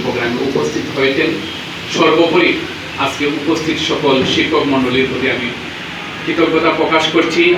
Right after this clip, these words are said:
আপনাদের উপস্থিতির মাধ্যমে আমাদের প্রোগ্রাম আজকে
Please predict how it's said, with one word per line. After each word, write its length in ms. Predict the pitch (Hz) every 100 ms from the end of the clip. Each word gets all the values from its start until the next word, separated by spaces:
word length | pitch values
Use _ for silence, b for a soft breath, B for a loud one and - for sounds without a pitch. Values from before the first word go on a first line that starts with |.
| 170
আপনাদের 380 | 160 156 139 139
উপস্থিতির 600 | 143 165 165 165 160 139
মাধ্যমে 460 | 131 - 156 135 120 - - - - -
আমাদের 320 | 135 135 127 -
প্রোগ্রাম 320 | 143 139 139 135
আজকে 240 | 127 -